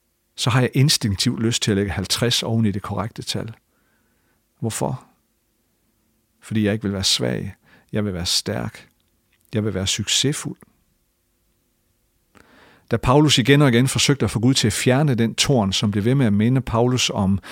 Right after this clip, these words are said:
sin egen sårbarhed og skrøbelighed, så afviste Gud det med ordene, "Min nåde er nok for dig, Paulus." Og det er jo hovedet på sømmet.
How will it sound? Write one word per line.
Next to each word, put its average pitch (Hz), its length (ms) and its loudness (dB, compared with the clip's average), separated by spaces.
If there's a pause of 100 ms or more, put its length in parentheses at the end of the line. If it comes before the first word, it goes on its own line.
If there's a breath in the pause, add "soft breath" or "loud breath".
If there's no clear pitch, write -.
sin 117 240 0
egen 123 260 2
sårbarhed 110 500 2
og - 100 -4
skrøbelighed, 117 520 0 (280 soft breath)
så 143 200 -2
afviste 143 480 4
Gud 120 200 2
det 104 180 0 (200 soft breath)
med 113 120 2
ordene, 92 380 0 (400 loud breath)
"Min 131 460 4
nåde 104 420 2 (200 soft breath)
er 101 100 -2
nok 98 360 -2
for - 160 -6
dig, 95 380 -8
Paulus." - 540 -10 (1400)
Og 110 120 -2
det 139 60 6
er - 20 8
jo 139 100 6
hovedet 139 240 4
på 107 100 -4
sømmet. 123 400 0